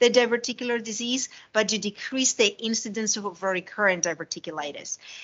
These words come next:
And of course, because this is not randomized trials, you cannot say that this is a dogma or paradigm of care.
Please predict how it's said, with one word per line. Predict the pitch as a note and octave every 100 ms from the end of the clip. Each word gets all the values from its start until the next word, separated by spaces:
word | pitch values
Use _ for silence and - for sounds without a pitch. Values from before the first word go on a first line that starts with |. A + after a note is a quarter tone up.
| -
And | B3+ B3+
of | B3+
course, | - E4 -
because | B3 A#3 G#3+
this | A#3+
is | A3+
not | G#3+ G#3
randomized | G#3 G#3 G3+ G3 F3+ F3
trials, | - G#3 F#3 E3+ F3
you | F#3+
cannot | F#3+ F#3+ F#3+
say | F#3 G3 F3
that | F3
this | F#3 -
is | -
a | E3+
dogma | F#3+ F3+ F3 F3 E3+
or |
paradigm | E3+ G#3 G3 F3 F3 E3 D#3+
of | -
care. | - D#4+ F#3+ F3